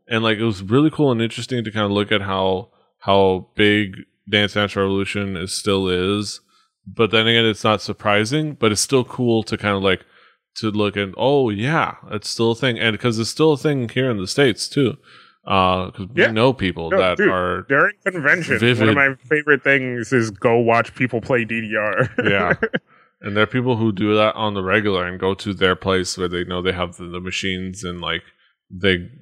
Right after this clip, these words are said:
Speaker 1: that's, you know, that's their, you know, they practice and they play and they, they, they don't just play, they go at it.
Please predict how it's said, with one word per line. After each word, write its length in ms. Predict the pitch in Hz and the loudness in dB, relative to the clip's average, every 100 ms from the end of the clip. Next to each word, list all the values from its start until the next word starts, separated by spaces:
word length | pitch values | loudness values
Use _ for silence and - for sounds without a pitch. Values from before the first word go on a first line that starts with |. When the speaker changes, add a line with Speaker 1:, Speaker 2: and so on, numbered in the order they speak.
| _ | _
Speaker 1:
that's, 400 | - 87 - - - | -2 -2 -2 -12 -10
you 80 | 92 | -8
know, 120 | 90 | -8
that's 360 | 87 95 - - | -8 -12 -12 -8
their, 180 | 101 98 95 - | -4 -4 -4 -8
you 100 | 107 | -6
know, 240 | 101 104 107 _ _ | -2 -4 -6 _ _
they 140 | 104 101 | -8 -8
practice 720 | - - 90 - 104 98 98 | -6 -4 -2 0 -2 -2 -4
and 120 | 92 | -6
they 120 | 90 | -8
play 340 | - 95 95 | 0 2 4
and 100 | 98 | 2
they, 100 | 92 90 - | 0 -4 -8
they, 180 | - 92 90 | -6 -6 -2
they 80 | 98 | -2
don't 240 | 95 98 98 | 0 0 -2
just 180 | 98 | -4
play, 220 | - 104 101 | 0 0 2
they 180 | 90 87 - - | -2 -8 -14 -10
go 200 | 104 98 | -2 0
at 200 | 95 98 | 2 2
it. 160 | 92 - | 0 -4